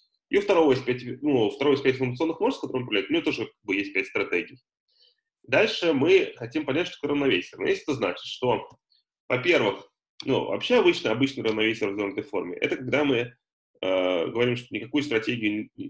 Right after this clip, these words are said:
ни стратегию свою нельзя поменять так, чтобы получить больше. Но когда мы говорим про равновесие совершенно на подыграх, мы говорим, что это еще, это должно быть верно для любой подыгры. То есть если бы я возьму любое, э,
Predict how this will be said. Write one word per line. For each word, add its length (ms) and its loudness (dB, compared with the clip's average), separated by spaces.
ни 40 -10
стратегию 500 -4
свою 180 -8
нельзя 160 -2
поменять 360 0
так, 160 -2
чтобы 200 -16
получить 280 -10
больше. 440 -4
Но 280 2
когда 220 2
мы 120 4
говорим 260 2
про 100 -6
равновесие 240 2
совершенно 220 0
на 60 0
подыграх, 460 0
мы 100 -2
говорим, 240 0
что 180 -4
это 120 -4
еще, 280 -10
это 140 -2
должно 180 -2
быть 140 -4
верно 260 2
для 80 -4
любой 200 -2
подыгры. 420 -2
То 100 -20
есть 100 -20
если 220 -4
бы 80 -4
я 180 2
возьму 420 0
любое, 680 2
э, 260 0